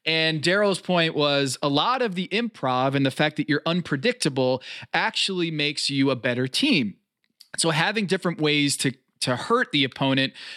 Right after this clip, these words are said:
each time that you add a new variable or another weapon that can beat you, it just becomes so much harder to defend against or to attack. And so the Philadelphia Eagles, by being unpredictably good in every facet,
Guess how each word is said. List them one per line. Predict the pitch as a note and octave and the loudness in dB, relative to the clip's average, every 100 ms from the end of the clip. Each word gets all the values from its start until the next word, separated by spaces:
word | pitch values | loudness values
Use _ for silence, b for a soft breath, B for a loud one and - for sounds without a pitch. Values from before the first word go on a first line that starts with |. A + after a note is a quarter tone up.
| B B B _ _ | B B B _ _
each | - G#3 - | 0 2 0
time | - G3+ G3+ | 0 0 2
that | F#3 | 0
you | E3+ F3 D#3+ | -2 -4 -2
add | F3+ F#3 F3 D#3 D#3 | 0 0 0 -2 -2
a | D#3+ | -2
new | D3+ D3 E3+ F3+ E3+ D#3+ D3+ D3+ | 0 2 2 4 4 4 0 -4
variable | A#2 D3+ A#3 G#3+ D3+ C3 A#2 A2+ A#2+ | -2 2 2 2 2 0 0 0 0
or | C#3 | 2
another | C#3+ D3 E3+ F3 | 2 2 2 2
weapon | C#3 D#3+ E3 D3 | 2 0 0 -2
that | C#3 | -2
can | C3 A#2+ | -2 0
beat | A3 A3+ D3+ | 0 2 2
you, | |
it | C#3 | 2
just | C#3+ - | 0 -2
becomes | C#3+ D3+ C3+ | -2 0 0
so | - G#3+ | 0 0
much | F3+ - | -2 -2
harder | - G3+ E3+ C3 G2+ _ - | 0 2 2 0 -4 _ -4
to | C#3 | -2
defend | C#3 G#3+ B3 E3 | 0 0 2 0
against | A#2+ F#2 - | -2 -6 -4
or | C3 | -4
to | B2+ C3 | -2 -2
attack. | B2+ - F4 - - B B B B | -2 0 -2 -2 -12 B B B B
And | D#3 C#3+ | -4 0
so | F3 | 0
the | D#3+ | 0
Philadelphia | D3+ A3 G3+ F3+ F3 C#3+ | 0 2 2 0 0 -2
Eagles, | F3 A#3+ G3+ D#3+ C3 B2 B B B - | 0 0 2 2 0 -4 B B B -6
by | D3+ D3 | -2 -2
being | B2+ G3 F#3 | 2 2 2
unpredictably | F3+ G3+ G3+ D#3 D#3 - D#3 C#3 B2+ | 0 -2 0 0 0 0 -2 0 0
good | A2+ E3+ C#3 G#2 | 2 0 0 -4
in | A#2+ C3 | -6 -4
every | D3+ D3+ C#3 | -4 -2 -4
facet, | - D3 D3+ - B2 A2+ | -2 -2 0 -2 -4 -6